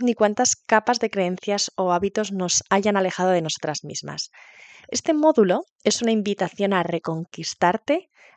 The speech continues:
a enamorarte de nuevo de ti misma y a vivir desde un lugar de responsabilidad, paz y amor propio. El sistema nervioso es el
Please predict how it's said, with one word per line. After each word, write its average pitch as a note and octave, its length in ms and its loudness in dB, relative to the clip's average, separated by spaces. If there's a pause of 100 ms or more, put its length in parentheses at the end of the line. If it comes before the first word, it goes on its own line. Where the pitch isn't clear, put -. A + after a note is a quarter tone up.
a G3+ 120 2
enamorarte F#3 960 2
de D#3+ 120 -2
nuevo F#3 360 2
de D#3 100 -2
ti A#3+ 160 -6
misma F#3 460 -4 (360)
y A3 260 0
a G3 80 2
vivir G3 320 -2
desde G#3+ 480 0
un A3+ 180 2
lugar G#3 260 2
de A3 100 -2
responsabilidad, D3+ 840 -4 (480)
paz G3 420 -2 (200)
y G3 120 -2
amor D#3 340 0
propio. C#3+ 460 -10 (360)
El A3+ 120 -4
sistema G3+ 360 0
nervioso A3 480 0
es - 120 -6
el F3+ 180 0